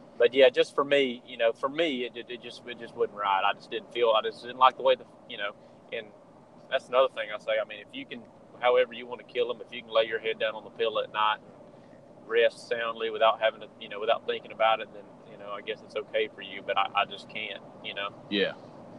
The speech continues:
Speaker 2: Yeah, I don't think there's anything wrong with that either. I mean, 'cause we all got our, our ways of doing it, and, uh, as long as we're having fun, that's all that matters.
Speaker 1: That's right.
Speaker 2: And, um,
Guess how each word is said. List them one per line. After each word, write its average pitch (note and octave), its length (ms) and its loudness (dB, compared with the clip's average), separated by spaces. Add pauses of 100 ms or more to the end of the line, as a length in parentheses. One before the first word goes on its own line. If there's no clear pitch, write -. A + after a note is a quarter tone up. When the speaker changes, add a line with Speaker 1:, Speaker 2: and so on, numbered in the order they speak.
(1000)
Speaker 2:
Yeah, G2+ 220 0
I A#2 40 4
don't B2 200 0
think G#2+ 200 0
there's G2+ 180 -2
anything A#2 460 0
wrong A#2 280 2
with F#2 100 -4
that G2 180 4
either. G2+ 240 0
I F#2+ 40 -2
mean, F#2 260 -4 (160)
'cause F#2+ 200 -8
we A#2 140 6
all A2 200 8
got G2+ 160 4
our, G2 140 4 (220)
our G2+ 160 4
ways G#2 360 2
of E2+ 100 -14
doing G#2 260 2
it, F#2+ 100 -8 (160)
and, F#2 280 -6
uh, F#2 180 -4 (1000)
as G2+ 100 -2
long C#3+ 180 8
as G#2+ 80 -6
we're A#2+ 160 8
having A#2 200 6
fun, A2+ 360 2
that's G#2+ 180 -4
all G2 180 0
that - 100 -12
matters. G2 440 -2 (440)
Speaker 1:
That's A#2+ 180 -4
right. A2 240 0 (420)
Speaker 2:
And, G2 260 0
um, F#2 340 -2